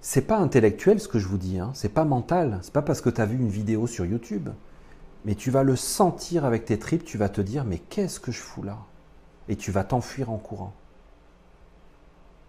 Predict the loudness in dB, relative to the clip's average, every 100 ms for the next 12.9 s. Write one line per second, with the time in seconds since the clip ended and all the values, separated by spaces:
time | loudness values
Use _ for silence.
0 | -20 -20 -20 -20 -20 -20 -6 0 0 2
1 | 0 0 0 0 0 4 4 4 2 0
2 | 0 0 0 -2 -4 -4 -2 -4 -8 -10
3 | -14 -14 -16 -18 -14 -8 -8 -8 -10 -12
4 | -16 -20 -20 -20 -20 -20 -20 -20 -20 -20
5 | -20 -20 -20 -20 -20 -20 -20 -20 -10 -2
6 | 4 6 6 0 -10 -20 -4 2 4 4
7 | 4 2 2 0 0 0 2 4 4 2
8 | 2 -2 -2 -2 -2 -2 -4 0 4 4
9 | 4 -2 0 -2 -4 -4 0 0 0 -2
10 | -4 4 4 4 0 -4 2 6 6 6
11 | 6 8 4 2 -2 0 2 2 0 -4
12 | -6 -4 0 2 2 0 0 -4 -6